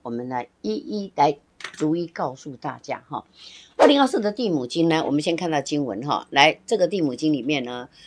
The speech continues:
太岁甲辰年呢，到麻一半空，春夏遭淹没，秋冬流不通。哇，那听起来很惊悚哦，看起来不太好哎。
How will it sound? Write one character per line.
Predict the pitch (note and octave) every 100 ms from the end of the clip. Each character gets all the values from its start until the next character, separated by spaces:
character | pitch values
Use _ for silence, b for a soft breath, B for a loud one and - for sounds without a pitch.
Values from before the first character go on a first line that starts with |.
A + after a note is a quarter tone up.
| b b b _
太 | - C#4
岁 | F3+ A#3+ G3+ D3+
甲 | - -
辰 | - E3
年 | D#3 D#3+
呢， | E3 D#3+
到 | - E3+ B2+
麻 | A#2+ A#2 D3
一 | C#3+
半 | D3+ D#3 C3
空， | - C3+ F#3+ F3+ _ _ _ _ _ _ _ b b b b -
春 | C#4+ C#4
夏 | C4 C4+ E3+
遭 | B2 - E3+ E3
淹 | E3+
没， | E3 E3+ B2+ - _ _ _
秋 | - G#3+ F#3 E3+
冬 | E3 D#3+ D3 C#3 B2+
流 | A#2 A#2
不 | B2+
通。 | A#2 A#2 A2+
哇， | - B2 A2+
那 | C#3+
听 | - - D#3
起 | C#3+
来 | C3
很 | - - G#2+
惊 | - D3+
悚 | D3 - -
哦， | C#3 D#3+ - B B B B
看 | - B3
起 | C#3+
来 |
不 | - D3+
太 | F#3+ D#3+
好 | - -
哎。 | A#2